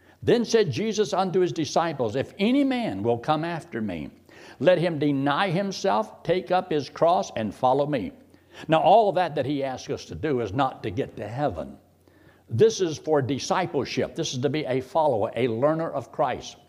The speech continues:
So if you want to follow Christ, then there's places you can't go because you're gonna follow him. Well, he didn't go that way. He went that way. I remember when I was down there with some Lee Patton's kids,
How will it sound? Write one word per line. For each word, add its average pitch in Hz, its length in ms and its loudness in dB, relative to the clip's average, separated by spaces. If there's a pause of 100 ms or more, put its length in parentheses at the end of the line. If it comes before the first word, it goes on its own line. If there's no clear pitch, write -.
(440)
So 180 140 4
if 131 100 2
you 202 100 0
want 190 300 6
to - 180 -20
follow 196 340 6
Christ, 175 560 2 (640)
then 147 440 2 (100)
there's 147 380 -2 (220)
places 131 400 2
you 139 80 0
can't 143 300 -2
go 127 260 0
because 117 340 -4
you're 117 120 -6
gonna 143 140 0
follow 160 280 4
him. 214 340 -2 (220)
Well, 139 140 2
he 156 100 0
didn't 165 200 -2
go 233 160 2
that 180 180 2
way. 92 200 -2
He 139 120 2
went 175 180 0
that 208 240 0
way. 80 220 -6 (880)
I 156 80 4
remember 175 320 0
when 147 140 2
I 147 60 2
was 143 120 0
down 151 180 0
there 143 120 0
with 131 160 -6
some 104 260 -10 (540)
Lee 147 240 0
Patton's 131 480 -2
kids, 107 520 -4